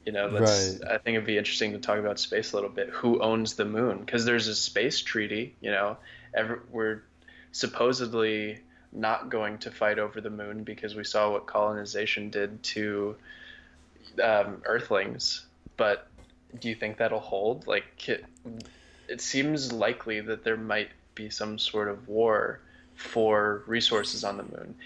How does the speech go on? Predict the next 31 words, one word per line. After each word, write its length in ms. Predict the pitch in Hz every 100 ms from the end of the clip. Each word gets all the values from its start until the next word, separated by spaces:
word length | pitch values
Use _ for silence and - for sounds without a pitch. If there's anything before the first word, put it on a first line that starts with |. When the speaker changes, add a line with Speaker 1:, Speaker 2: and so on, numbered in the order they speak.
| - - 110
Speaker 1:
given 420 | 127 135 127 117
how 260 | 113 113 110
important 520 | 104 - 120 113 113
of 100 | 107
a, 180 | 107 101 -
how 340 | - 113 110
important 600 | 107 104 113 101 101 98 -
some 360 | - 107 104
land 300 | 104 107 120
would 260 | 117 110 104
be 160 | 107 101
there 440 | 98 98 101 - - - -
for 600 | - 117 107 104 104 101
space 720 | - - 123 139 - - - - - -
launches 680 | 92 - - - - - - - -
because 280 | 117 113
Speaker 2:
Yeah. 80 | 107
Speaker 1:
of 60 | 92
the 100 | 104
low 220 | 107 104 -
gravity 400 | 98 110 117 95
situation. 760 | - - - - - - - - - - - - - _ _ _
Speaker 2:
Yeah, 360 | - 127 127 110
I 80 | 117
think 280 | 123 160 180
that 200 | 131 113
is 160 | 117
gonna 180 | - 117
be 200 | 101 107
a 80 | 104
big 400 | 98 104 101 98